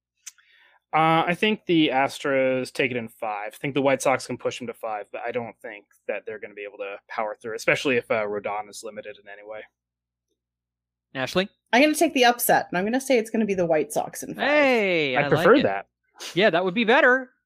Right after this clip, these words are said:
Speaker 2: Certainly for everyone. The entire country would be welcoming that. Um,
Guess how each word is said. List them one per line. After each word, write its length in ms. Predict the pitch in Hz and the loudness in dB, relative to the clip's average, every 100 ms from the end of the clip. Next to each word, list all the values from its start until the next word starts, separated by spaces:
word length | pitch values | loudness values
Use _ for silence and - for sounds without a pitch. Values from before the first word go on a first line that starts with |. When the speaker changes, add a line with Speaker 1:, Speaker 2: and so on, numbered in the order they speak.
| _ | _
Speaker 2:
Certainly 340 | - 214 233 233 | -2 0 2 -2
for 180 | 226 233 | 2 2
everyone. 420 | 247 202 190 202 | 2 0 -2 -2
The 120 | 180 | -2
entire 360 | 175 - 208 220 | -2 0 2 2
country 420 | 226 240 202 170 | 0 -2 -2 -2
would 200 | 151 143 | -2 -2
be 100 | 143 | -4
welcoming 480 | 131 123 127 123 113 | -2 -4 -6 -10 -6
that. 220 | 110 151 - - - - | -6 -6 -10 -20 -20 -6
Um, 480 | - 123 127 127 123 | 0 2 2 0 -4